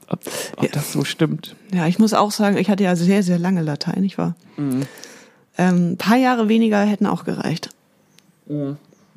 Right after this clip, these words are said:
Speaker 2: Definitiv.
Speaker 1: Ja. Ja, gut.
Speaker 2: Ja.
Speaker 1: Drittes Fach.
Speaker 2: Drittes Fach ist, äh, bei mir Naturkunde slash Nachhaltigkeit.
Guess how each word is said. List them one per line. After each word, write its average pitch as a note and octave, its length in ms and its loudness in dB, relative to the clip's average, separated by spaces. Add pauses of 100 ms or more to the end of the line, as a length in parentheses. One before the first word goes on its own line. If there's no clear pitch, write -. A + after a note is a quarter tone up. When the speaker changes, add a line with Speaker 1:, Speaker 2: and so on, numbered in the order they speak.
(360)
Speaker 2:
Definitiv. E3+ 520 2
Speaker 1:
Ja. B2 180 2 (1160)
Ja, C#3+ 120 4
gut. C#3 320 -2 (220)
Speaker 2:
Ja. D#3+ 200 4 (920)
Speaker 1:
Drittes G#3 320 2
Fach. - 280 -4 (120)
Speaker 2:
Drittes A#3 320 2
Fach G#3+ 260 0
ist, - 360 -2
äh, F#3+ 260 0
bei F#3 160 2
mir F#3 380 2 (100)
Naturkunde G3 800 2
slash F#3 500 -2
Nachhaltigkeit. - 800 -2